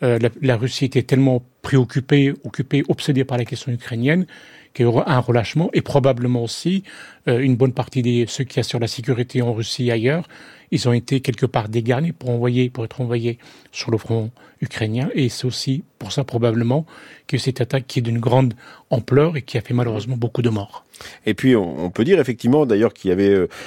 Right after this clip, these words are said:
Speaker 2: des régiments qui se situaient, des gé-, régiments qui se situaient justement, euh, euh, pour le régime tadjik sur la frontière entre le, le Tcha-, Tadjikistan et l'Afghanistan, se protégeant d'une certaine manière, euh, Cyril,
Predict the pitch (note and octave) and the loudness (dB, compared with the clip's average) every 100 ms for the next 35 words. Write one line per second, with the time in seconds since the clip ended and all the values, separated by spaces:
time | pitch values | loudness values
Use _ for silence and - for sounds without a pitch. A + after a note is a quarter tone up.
0 | - _ F#2 F#2+ G2+ B2+ E3+ E3 A#2+ - | -20 _ 0 2 2 2 2 2 -4 -6
1 | G2+ A2 G2 A#2+ A#2+ G2+ F2 F#2+ F#2+ G2+ | -6 -6 -2 0 2 0 -4 -6 -6 -8
2 | G2 F#2 G2 G#2 G#2+ G2 - F#2+ - - | -6 -6 -4 -4 -6 -10 -12 -12 -12 -2
3 | A2+ F#2+ - G2 G#2+ G#2+ F#2+ - - - | -2 -2 -4 0 2 2 0 -4 -16 -10
4 | F#2 F#2 F2 D#2 - - F#2+ F2+ F2 F2 | -4 -2 -2 -4 -12 -4 0 0 0 -2
5 | D#2+ E2+ - C3 C3+ A2 G#2 G#2+ G2 G#2+ | -4 -8 -2 4 6 6 4 2 2 2
6 | F#2+ A#2+ - G2+ F#2+ - G2+ - A2+ G2+ | 2 -4 -2 -2 -2 -2 -8 -2 -2 -2
7 | - F#2+ F#2+ G2 G2 G2 F#2+ G2 G2 - | -2 0 2 0 0 -2 -2 -2 -4 0
8 | G#2+ F#2 F#2+ F#2+ - A2+ A2 A2 G2+ G2 | 0 0 -8 -8 -2 0 2 0 0 -2
9 | G#2 G#2 G2+ G2+ A2+ F3+ F#3+ D#3 - F#2 | -2 0 2 0 2 2 2 0 -4 -4
10 | - G#2+ C3 A#2 D#3 C3 G#2+ - G#2+ A#2 | 0 2 2 2 0 -2 -4 -4 -2 -2
11 | G#2+ G#2 G#2+ A2+ G2 - G2+ G2 | 0 2 4 4 2 0 -2 -2